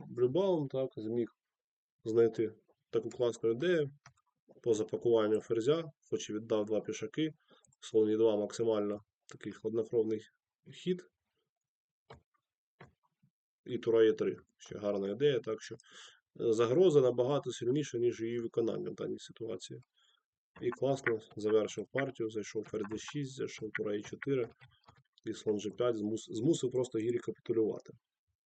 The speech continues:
На рокіровку так просто заберуть. А відходу немає через слон Ф три. І тут все тріщить. Король не може нікуди втекти.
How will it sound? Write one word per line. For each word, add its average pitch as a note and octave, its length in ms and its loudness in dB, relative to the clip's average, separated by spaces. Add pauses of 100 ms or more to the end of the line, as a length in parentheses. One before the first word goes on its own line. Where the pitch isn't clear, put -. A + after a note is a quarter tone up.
(1120)
На A2 120 -6
рокіровку A2 520 -2
так - 280 -12 (580)
просто A2 280 -2
заберуть. G#2 500 -2 (540)
А - 120 -10
відходу G2+ 440 0 (480)
немає A2 400 -2
через G#2 260 -8
слон G#2+ 240 0
Ф G2 100 -6
три. F#2+ 240 -10 (580)
І G#2+ 220 -10 (180)
тут - 360 -10 (120)
все - 240 0
тріщить. - 460 -12 (380)
Король G#2 280 0
не G2+ 80 -2
може G2+ 240 -4
нікуди G#2 340 -8 (420)
втекти. - 520 -12